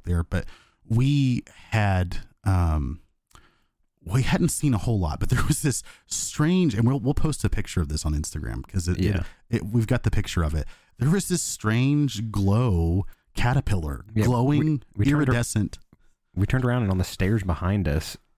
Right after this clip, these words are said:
Speaker 2: we just, we noticed a little glow. We're like, "What the heck is that?"
Speaker 1: <laughs> It, it looked like somebody had, like, it was, looked like a dripping of, like, toxic sludge or something
Speaker 2: Right.
Speaker 1: like that. Like, you know, like that bright green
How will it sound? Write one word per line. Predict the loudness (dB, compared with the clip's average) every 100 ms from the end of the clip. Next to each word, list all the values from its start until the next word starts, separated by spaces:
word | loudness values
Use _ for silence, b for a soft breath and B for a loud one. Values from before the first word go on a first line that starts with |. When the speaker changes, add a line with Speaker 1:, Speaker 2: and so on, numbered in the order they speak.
| -2
Speaker 2:
we | 0 2
just, | 2 2
we | 2
noticed | 2 -2 -2
a |
little | -2 0
glow. | 0 0
We're | 0
like, | -2 -4
"What | -4 -2
the |
heck | -4 -4 -4
is | 0 0
that?" | 0 -2 -6 -4
Speaker 1:
<laughs> |
It, | -4 -4 -8 -6 -6 B B
it | 0
looked | 0 -2
like | -4
somebody | -2 -2 0
had, | 0
like, | -2
it | -2
was, | -2
looked | 0 0
like |
a | 0
dripping | -2 -2 0 0 0
of, | -2 -2
like, | -4 -4 -10 b b b _ -4
toxic | -2 -2 -4 -8
sludge | -6 -4 -2 0 -2 -2
or |
something | 0 0 0 0
Speaker 2:
Right. |
Speaker 1:
like | 0 -4
that. | -4 -4
Like, | -2 0
you | 2
know, | 2
like | -2 -4
that | -6 -6
bright | -2 0 0 0 -4 -8
green | -2 2 4 4 4 2